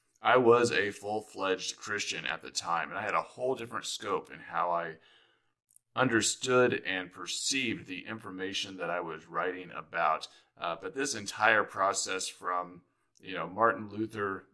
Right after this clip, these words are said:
breaking away from the Roman Catholic Church with his ninety-five Theses and starting this entire movement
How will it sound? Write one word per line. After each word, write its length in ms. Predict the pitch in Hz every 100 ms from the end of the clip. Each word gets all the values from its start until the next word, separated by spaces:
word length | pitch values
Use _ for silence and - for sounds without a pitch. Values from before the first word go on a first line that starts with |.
| _
breaking 440 | 101 113 110 107
away 420 | 101 90 92 92 87
from 480 | - 101 101 101
the 260 | 92 90 87 85
Roman 380 | 107 113 107 104
Catholic 560 | 104 98 - 90 90
Church 400 | - 110 104 95
with 160 | 107 104
his 180 | 104 95
ninety-five 600 | 92 92 92 92 90 87
Theses 640 | 127 127 120 120 113 104 - - - -
and 340 | - 92 87 - - _ -
starting 440 | - 120 117 113
this 200 | 90 90
entire 760 | 92 - - 120 120 120 107 87
movement 540 | 113 131 92 85